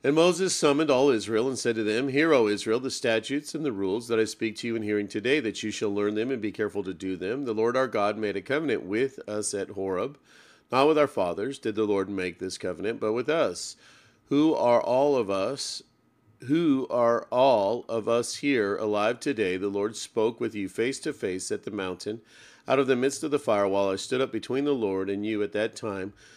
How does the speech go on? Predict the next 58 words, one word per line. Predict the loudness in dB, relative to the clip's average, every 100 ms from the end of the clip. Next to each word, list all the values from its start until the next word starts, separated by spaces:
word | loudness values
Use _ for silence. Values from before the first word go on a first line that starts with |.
| _
to | -6
declare | -2 0 4 2
to | 2 0
you | 0 2
the | 2
word | 2 2
of | 0
the |
Lord. | -2 0 0 -2
For | -4 -2
you | -2 -2 -2 0
were | 2
afraid | 0 0 2 2 2
because | -2 -4 -4
of | -4
the | -4
fire, | 2 4 4 2
and | 0
you | -4
did | -4 -2
not | -2 -4 -2
go | 0 0
up | -2 -6 _ _ _ _ _
into | -4 -2 -2
the | 0
mountain," | -2 -4 -6 -8
he | -8
said. | -10 -10 -10 -12 _ _ _ _
I | 0
am | 2
the | 4
Lord | 4 2
your | 0
God, | 2 6 6 4
who | 0
brought | 0 0 0
you | 0
out | 0
of | -2
the | -4
land | -2 -4
of | -4
Egypt | -6 -6 -8 -6
and | -4
out | -4
of | -4
the | -4
house | -6 -6
of | -10
slavery. | -10 -10 -8 -8
You | -8 -6
shall | -2 -2
have | 0
no | 0
other | 0 -2
gods | -4 -4 -4
before | -10 -8 -4 -4
me. | -4 -8